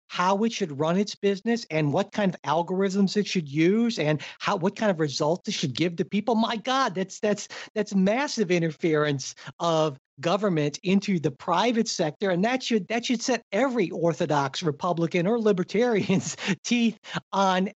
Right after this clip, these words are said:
edge. And yet the Republican can, you know, the, the president can blithely say this and his chief economic advisor can say, "Oh, we're gonna look into this." <laughs> But, but God, man, there's a First Amendment here. And there's this whole idea that government should stay out of this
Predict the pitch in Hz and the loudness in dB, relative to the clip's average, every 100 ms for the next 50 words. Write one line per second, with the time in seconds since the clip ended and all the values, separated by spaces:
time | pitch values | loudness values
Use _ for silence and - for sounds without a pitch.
0 | - 208 294 233 170 156 - 202 220 233 | -6 -2 2 2 2 0 -2 0 2 2
1 | 226 240 226 226 247 254 269 240 233 190 | 0 0 0 0 0 0 0 -2 0 0
2 | 170 196 170 165 165 175 160 - 247 240 | 2 0 2 2 0 -2 -2 0 0 0
3 | 196 160 156 202 233 247 226 208 185 170 | 0 0 2 0 0 -2 0 2 2 2
4 | 208 175 160 - - - 170 - - 233 | 0 0 -2 -4 -12 -2 -2 -2 0 2
5 | 233 214 185 170 202 214 190 156 165 175 | 2 0 2 2 2 2 0 2 2 2
6 | 220 214 170 180 196 220 247 214 185 233 | 0 0 -2 2 2 2 2 0 0 2
7 | 214 247 240 294 285 185 151 196 226 208 | 4 2 2 0 2 0 2 2 2 -2
8 | - - - 277 - - 226 - - 294 | -4 -12 -8 -4 -4 -4 -8 -10 -6 -2
9 | - - 214 - - 233 254 240 254 302 | -2 -2 -10 -10 -8 -4 -2 -2 0 2
10 | 262 202 247 240 233 226 233 285 262 233 | 2 0 0 2 2 0 0 0 0 0
11 | 240 277 247 202 202 196 190 190 226 226 | 2 4 2 2 2 2 2 2 2 2
12 | 226 - 240 208 226 175 233 254 196 147 | -4 0 0 2 0 2 2 2 2 0
13 | 185 226 214 208 170 - 214 226 220 214 | 0 2 2 0 -6 -4 0 2 2 0
14 | 202 214 - | 0 0 -2